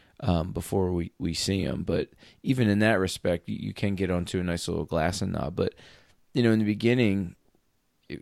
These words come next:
if you're not doing your due diligence in terms of, you know, scouting and coming up on sign, you, you're, you are gonna have to blind call and, and, and hope,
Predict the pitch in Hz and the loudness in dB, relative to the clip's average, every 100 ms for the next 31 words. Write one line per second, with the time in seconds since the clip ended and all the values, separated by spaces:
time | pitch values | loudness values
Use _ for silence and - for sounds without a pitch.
0 | _ - 98 101 104 104 - - 110 101 | _ -4 0 0 2 2 0 0 2 4
1 | 98 90 95 101 98 98 95 92 95 90 | 4 0 0 2 2 2 0 -2 -4 -4
2 | 98 92 92 87 - 95 92 87 - 92 | -2 -2 -2 -4 -4 -4 -2 -2 0 4
3 | 87 95 92 107 101 92 90 92 - 117 | 4 2 0 2 2 2 -2 -4 0 2
4 | 107 95 95 - 101 101 104 104 101 107 | 2 0 -4 -4 -4 -2 0 4 4 2
5 | 92 90 87 - 92 82 - - 92 87 | 0 0 -2 -2 -2 -2 -6 -4 2 2
6 | 87 85 - 87 82 85 87 80 127 - | 2 -2 -2 0 2 2 0 -2 -6 -8
7 | 82 - 87 82 90 90 - | -8 -4 -4 0 0 -2 -6